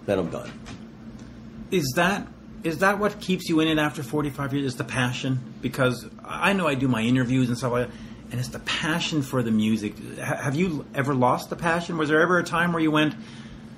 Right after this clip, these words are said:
Speaker 2: "You know, I'm, I'm just not inspired to pick up the guitar"? I'm, eh.
Speaker 1: Mm-hmm.
Speaker 2: Or have it, has you, has it always been there, that passion?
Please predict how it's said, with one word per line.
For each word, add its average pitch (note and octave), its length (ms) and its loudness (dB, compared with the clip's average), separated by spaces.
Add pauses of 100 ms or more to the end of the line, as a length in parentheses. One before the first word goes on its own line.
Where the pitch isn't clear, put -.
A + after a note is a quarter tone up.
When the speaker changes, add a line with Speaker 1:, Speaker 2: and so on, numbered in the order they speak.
(320)
Speaker 2:
"You E3 100 0
know, C#4+ 180 4
I'm, F3 200 2
I'm F3 180 0
just - 160 -6
not F#3 160 2
inspired F#3 460 -2
to - 60 -16
pick C3+ 140 -4
up A#2 180 0
the A2+ 60 -4
guitar"? A2+ 360 0
I'm, E3+ 220 -4 (560)
eh. G#3+ 40 0
Speaker 1:
Mm-hmm. - 600 -2
Speaker 2:
Or C3+ 60 4
have C3+ 140 4
it, C3 60 -2 (100)
has C3 200 0
you, B2+ 140 0
has C3 200 -2
it B2+ 120 0
always C#3 340 8
been A2 260 2
there, E2+ 220 -6 (840)
that G#2 160 -8
passion? - 460 -6